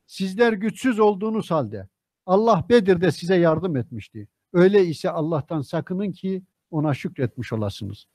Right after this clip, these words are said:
Ali İmran yüz yirmi üçüncü ayet. "Andolsun ki Allah birçok yerde Huneyn Savaşı'nda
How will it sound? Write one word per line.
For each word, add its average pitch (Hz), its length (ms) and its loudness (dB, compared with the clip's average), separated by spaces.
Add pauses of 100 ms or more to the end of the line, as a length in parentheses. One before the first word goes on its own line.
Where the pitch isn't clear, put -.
Ali 139 280 2
İmran 135 420 0 (300)
yüz 127 240 0
yirmi 123 180 4
üçüncü 113 320 -4
ayet. 95 240 -4 (560)
"Andolsun 247 640 8
ki 185 120 4
Allah 196 420 6
birçok 196 440 4
yerde 170 540 6 (520)
Huneyn 202 460 6
Savaşı'nda 151 840 0